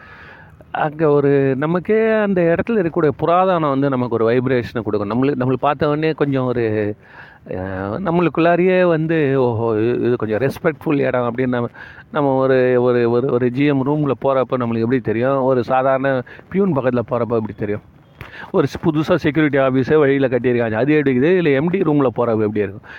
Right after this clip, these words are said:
ஏன்னா அந்த அளவுக்கு அதுல வந்து பழைய பொருட்கள் எல்லாம், அந்த பழைய எம் டிங்க படம்லாம் வச்சிருக்கோம், அவன் வாங்கின அவார்ட்ஸ்லாம் வச்சிருக்கோம். இதெல்லாம் பார்க்குறப்ப நம்மளும் அப்படியே பூனையாட்டம் நந்து போவோம். <laughs> இல்லையா? இதுதான் வந்து நம்மளுடைய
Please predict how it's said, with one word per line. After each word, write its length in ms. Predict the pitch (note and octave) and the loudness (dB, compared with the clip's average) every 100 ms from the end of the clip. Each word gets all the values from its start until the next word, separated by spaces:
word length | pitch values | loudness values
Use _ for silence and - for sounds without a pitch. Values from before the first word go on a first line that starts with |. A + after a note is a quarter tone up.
| - | -10
ஏன்னா 240 | - F3+ E3 | -2 0 2
அந்த 260 | E3+ F#3 | 0 2
அளவுக்கு 440 | F3+ G3+ G#3 F#3 F#3+ | 4 4 2 2 2
அதுல 400 | D#3+ D3 C#3 C3 | 4 4 4 4
வந்து 720 | C3 D#3 D#3+ C3 B2+ D3+ D#3+ - | 2 2 2 4 4 2 2 -2
பழைய 380 | C#3+ D#3+ F#3+ F#3+ | -2 2 4 2
பொருட்கள் 440 | D3 D#3+ D3 D3+ | 2 0 0 0
எல்லாம், 280 | C#3+ C3+ C#3 | 2 2 0
அந்த 120 | B2 | -2
பழைய 320 | - C3 C#3 | -2 0 2
எம் 180 | C#3 C#3 | 2 0
டிங்க 160 | C#3+ D3 B2+ | 0 -2 -2
படம்லாம் 400 | B2+ B2+ C3 B2 | -2 0 -2 -2
வச்சிருக்கோம், 480 | A#2 G#2 A2 A#2 A#2 - - - - - - | -4 -4 -6 -6 -8 -16 -20 -20 -20 -16 -4
அவன் 320 | F3+ C#3 C#3 | 0 2 2
வாங்கின 160 | C#3 | 0
அவார்ட்ஸ்லாம் 540 | C3 B2 C3+ - B2 A#2+ | 0 2 2 0 -4 -4
வச்சிருக்கோம். 560 | A2 G#2+ G#2+ A2 G#2+ G#2+ - - - | -4 -4 -2 -2 -2 -6 -12 -20 -8
இதெல்லாம் 260 | D#3+ F3 D#3 | 0 0 2
பார்க்குறப்ப 480 | D3+ D#3+ D3 C#3 D#3 | 0 2 2 0 -2
நம்மளும் 340 | C3 B2+ C#3+ | -2 0 0
அப்படியே 260 | C3 B2 C3+ - - - | 2 0 0 -4 -20 -6
பூனையாட்டம் 500 | D#3+ D3 B2+ B2 C3+ | -2 0 -2 -2 -4
நந்து 200 | A#2+ A#2+ | -2 -2
போவோம். 300 | A2 G#2 G2 - | 0 -2 -2 -8
<laughs> 240 | - - C3+ - - - - - - - - - - - G3 G3+ F#4 - - | -6 -2 -2 -2 -8 -8 -10 -10 -10 -10 -10 -12 -20 -14 -2 -2 -2 -6 -8
இல்லையா? 460 | - C#3+ A#2 A#2 A#2 | -4 -2 0 -2 -4
இதுதான் 640 | - A#2+ C3 B2+ C3+ C#3+ C#3+ | -2 2 4 4 2 2 2
வந்து 420 | B2 A#2+ C#3+ C3+ | 0 0 0 0
நம்மளுடைய 960 | A#2+ A2 A#2 A#2 A#2 B2 C3 A#2+ A#2 G#2+ | -2 -2 -2 -2 0 2 2 2 0 -2